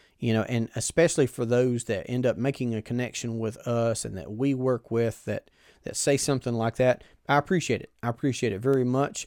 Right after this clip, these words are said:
I'm humbled by it, and I look forward to proving that out through our work together. Our next question is, "I don't have to pay back policy loans." And this was a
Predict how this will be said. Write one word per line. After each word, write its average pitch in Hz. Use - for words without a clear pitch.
I'm 95
humbled 143
by 139
it, -
and 113
I 110
look 117
forward 120
to 110
proving 143
that 120
out 113
through 120
our 110
work 113
together. -
Our 120
next 170
question 139
is, 117
"I 156
don't 208
have 180
to 123
pay -
back 170
policy 175
loans." 220
And 147
this 220
was 185
a 131